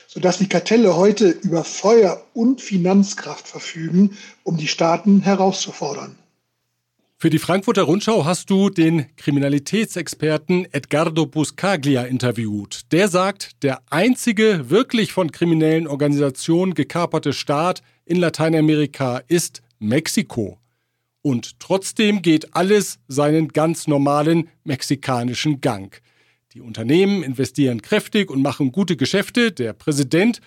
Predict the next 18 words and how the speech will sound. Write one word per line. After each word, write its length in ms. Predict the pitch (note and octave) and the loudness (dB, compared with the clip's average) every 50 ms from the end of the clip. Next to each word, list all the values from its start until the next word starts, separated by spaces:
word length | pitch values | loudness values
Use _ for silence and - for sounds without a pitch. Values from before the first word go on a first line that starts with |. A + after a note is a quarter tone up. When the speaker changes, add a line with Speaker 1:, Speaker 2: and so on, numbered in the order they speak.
| _ _ _ _ - | _ _ _ _ -2
Speaker 2:
will 160 | D3 D#3+ D3+ | -2 0 0
die 120 | D3+ C#3+ | 0 -2
Kriminellen 560 | - - E3 D3 D3 C#3 D3 E3 F#3 F#3+ F3+ | -2 -2 0 0 2 2 2 2 2 2 2
mit 260 | E3 D#3+ D#3 - - _ _ | 2 0 0 -2 -4 _ _
Umarmungen 800 | - A#2+ B2+ - - B2 C3+ E3 G3+ A3+ A3 G3+ G3+ G3 F#3+ D3 | -8 -8 -8 -6 -4 -2 2 4 4 4 4 4 2 2 2 2
wieder 220 | D#3 E3 D#3+ C#3+ B2 | 0 0 0 0 -4
auf 100 | C3 - | -4 -2
den 220 | - D#3+ C#3 - | 0 0 0 2
Weg 180 | D3 E3+ E3 - | 0 0 0 0
der 160 | E3+ C3+ - | -2 -2 -2
Tugend 400 | - F3+ G3 F#3+ F3+ G#3 F#3 - | -2 -2 -2 -2 0 -2 -4 -4
führen. 480 | - G3 G3 F#3+ F#3+ G3 G3 G#3 - - _ _ _ _ _ _ _ _ | -2 0 2 2 4 4 4 2 0 -4 _ _ _ _ _ _ _ _
Und 120 | - G#3+ - | -4 -2 -2
die 60 | G#3 | 0
Bevölkerung, 720 | F#3+ E3 - - G#3 G3+ F#3+ - E3+ D3 D#3 E3+ F#3+ E3+ | -2 -2 2 2 2 2 2 0 0 2 2 2 0 0
so 120 | - C3+ | -2 -4
scheint 380 | - - - D3+ E3+ G3 G3 F3 | -4 -2 -2 0 0 0 0 0
es, 220 | F3 F3 D3+ - | 0 0 0 -2